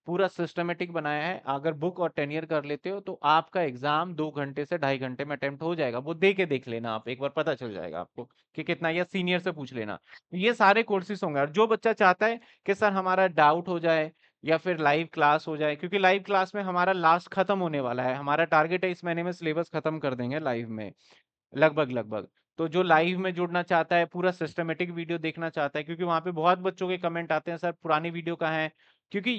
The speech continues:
YouTube पे मैं जब भी पढ़ाता हूँ हर बार नई वीडियो डालता हूँ, ऐसा नहीं कि मैंने डाल के छोड़ दिया है। तो आपको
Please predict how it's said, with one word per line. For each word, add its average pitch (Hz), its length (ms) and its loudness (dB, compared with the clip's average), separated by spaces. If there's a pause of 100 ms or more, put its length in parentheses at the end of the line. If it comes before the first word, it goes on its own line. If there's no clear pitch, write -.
(160)
YouTube 214 340 -2
पे 208 320 0 (400)
मैं 190 260 0
जब 185 180 2
भी 247 100 0
पढ़ाता 220 400 2
हूँ 220 120 -4
हर 190 180 2
बार 220 160 6
नई 160 200 -2
वीडियो 143 260 -2
डालता 113 320 -2
हूँ, 156 80 2
ऐसा 165 160 2
नहीं 202 120 -2
कि 202 80 -2
मैंने 190 180 -2
डाल 160 240 6
के 175 120 -4
छोड़ 135 280 -6
दिया 104 220 -6
है। 90 80 -14 (520)
तो 202 40 0
आपको 180 720 2